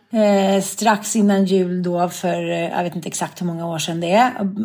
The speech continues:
Den yngsta Saga då skulle fylla tre och Ditto Noomi var väl åtta eller något, så tvillingarna. Och helt plötsligt så ringer, eh, döttrarna och säger så här: "Pappa, han pratar jättekonstigt, han, han ligger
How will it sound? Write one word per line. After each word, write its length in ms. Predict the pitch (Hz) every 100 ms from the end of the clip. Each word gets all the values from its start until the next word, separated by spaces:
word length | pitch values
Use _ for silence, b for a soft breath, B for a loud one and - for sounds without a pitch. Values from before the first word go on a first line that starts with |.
| 226 208
Den 140 | 202
yngsta 440 | 208 208 196 - 208
Saga 540 | - 208 190 190 202
då 460 | 190 185 185 185 196
skulle 280 | - - 196
fylla 200 | - 185
tre 500 | 180 208 254 254 247
och 120 | 214
Ditto 320 | 196 208 -
Noomi 380 | 190 185 180 180
var 140 | 175 170
väl 160 | 170
åtta 680 | - - - _ _ - 180
eller 100 | 160
något, 80 | 156
så 80 | 160
tvillingarna. 600 | - 180 185 185 170 - B B B B
Och 100 | -
helt 200 | 233 240
plötsligt 260 | 240 202 196
så 80 | 208
ringer, 800 | 208 226 226 214 208 196 196 196
eh, 60 |
döttrarna 440 | 185 208 202 196 196
och 60 |
säger 120 | 185 175
så 80 |
här: 80 | 180 - _ _ _ _ _ -
"Pappa, 280 | 220 - 214
han 360 | 208 208 202
pratar 300 | - 214 202
jättekonstigt, 640 | 208 202 196 233 214 185 175
han, 220 | 190 196
han 260 | 190 185 202
ligger 180 | 208